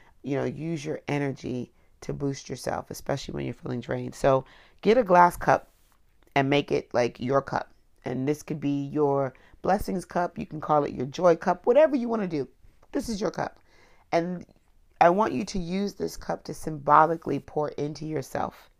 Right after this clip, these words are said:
as often as you need. And this could be a way for you to remember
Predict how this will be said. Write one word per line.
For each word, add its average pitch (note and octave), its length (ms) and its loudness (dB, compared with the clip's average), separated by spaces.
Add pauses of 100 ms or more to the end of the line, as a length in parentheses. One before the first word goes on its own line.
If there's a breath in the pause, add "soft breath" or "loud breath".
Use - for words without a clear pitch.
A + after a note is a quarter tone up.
(640)
as C#3+ 260 -4
often C#3 380 2
as C3 200 -8
you C3+ 80 -10
need. - 320 -12 (460 loud breath)
And D3 220 2
this E3+ 220 4
could F3 200 -4
be D#3 460 -4
a - 60 2
way C3+ 300 2
for - 200 -10
you C3+ 340 -4
to C3+ 460 -8
remember C#3 680 -4